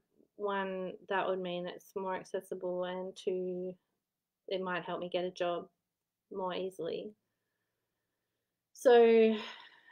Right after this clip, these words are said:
um, not all theses are designed for that, um, and you're writing more to examiners a lot of the time, but that was how I decided to go.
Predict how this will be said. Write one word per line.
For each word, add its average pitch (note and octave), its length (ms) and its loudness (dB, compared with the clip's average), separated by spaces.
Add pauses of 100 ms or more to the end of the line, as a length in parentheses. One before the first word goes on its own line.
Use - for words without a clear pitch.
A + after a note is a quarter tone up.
(140)
um, F#3+ 720 -6 (1000)
not A3 280 4
all G#3 200 6
theses G3 560 -2
are F#3 60 0
designed F3 560 -4 (120)
for F#3 100 0
that, G3 360 -2 (340)
um, F3 400 -8 (300)
and F#3 180 -6
you're F3+ 120 -4
writing F3 340 -2
more F3 180 -4
to F#3 140 -4
examiners F3 640 -6
a F3+ 40 -2
lot F3+ 180 -2
of F3+ 80 0
the F#3 80 -4
time, G#3+ 380 -2
but G#3+ 100 2
that F3+ 200 -2
was F#3 240 -4
how F#3 160 -4
I F3+ 120 -4
decided F3+ 440 -6
to G3+ 180 -6
go. F#3 320 -4